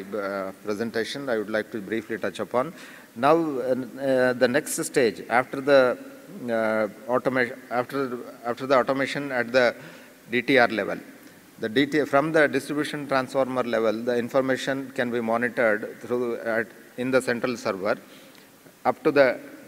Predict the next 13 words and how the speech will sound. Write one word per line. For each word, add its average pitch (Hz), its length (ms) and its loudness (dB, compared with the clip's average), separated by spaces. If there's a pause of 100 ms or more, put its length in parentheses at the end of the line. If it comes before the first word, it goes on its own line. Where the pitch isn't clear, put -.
distribution 127 480 -4
transformer 107 540 -2
level. 92 340 -6 (500)
Next, 143 260 -2
further, 143 500 4 (220)
further 135 380 2
what? 98 200 2 (500)
Uh, 120 400 4
w-, 131 400 -4
will 127 180 0
it 135 160 0
be, 147 240 2
will, 127 240 -4